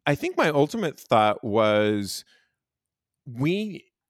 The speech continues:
are in an era right now of being, holding people and ourselves accountable. So we've had Me Too movement, we've had the race relations going on over the summertime, and that hopefully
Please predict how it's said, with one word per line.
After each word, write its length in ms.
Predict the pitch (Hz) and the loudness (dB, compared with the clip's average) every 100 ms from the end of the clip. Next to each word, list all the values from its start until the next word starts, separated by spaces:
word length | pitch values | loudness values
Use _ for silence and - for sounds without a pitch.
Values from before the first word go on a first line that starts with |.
| _ _ | _ _
are 180 | 143 143 | -2 0
in 240 | 139 131 | -2 -2
an 180 | 127 117 117 | -4 -4 -2
era 320 | 113 139 127 | 0 2 2
right 300 | 101 92 104 | 2 0 -2
now 460 | 95 95 92 92 - | -4 -4 -4 -6 -6
of 260 | 90 80 | -10 -10
being, 560 | 104 101 104 104 104 104 117 | -10 -6 -6 -6 -8 -10 -8
holding 400 | 131 127 143 147 | -6 -4 -6 -14
people 640 | - - 110 104 107 101 - | -14 -8 -4 -2 -2 -4 -8
and 160 | 98 | -4
ourselves 760 | 123 170 - 208 107 110 - - _ 147 | -2 -2 -4 0 2 0 -4 -18 _ -14
accountable. 880 | - 160 127 104 90 80 71 - _ _ _ - | -12 -6 -4 -4 -6 -8 -10 -12 _ _ _ -14
So 140 | 117 | -8
we've 140 | 98 104 | -6 -4
had 200 | 90 82 | -4 -4
Me 220 | 90 110 | -6 -6
Too 380 | - 165 147 120 | -2 4 4 4
movement, 720 | 101 90 78 85 73 73 71 | 0 -2 -6 -10 -10 -12 -14
we've 180 | 90 85 | -14 -8
had 160 | 95 | -6
the 80 | 95 | -4
race 340 | 92 104 107 - | -4 -6 -6 -8
relations 880 | 117 127 135 - 107 92 85 - - _ _ _ | -6 -4 -4 -6 -6 -8 -10 -12 -14 _ _ _
going 320 | 104 98 98 | -6 -4 -4
on 360 | 95 90 90 87 | -4 -4 -4 -6
over 220 | 85 92 98 | -6 -6 -8
the 120 | 104 | -10
summertime, 640 | - 139 135 - 98 87 | -8 -6 -8 -8 -6 -6
and 160 | 85 87 | -6 -8
that 80 | 85 | -6
hopefully 320 | 107 - | -8 -6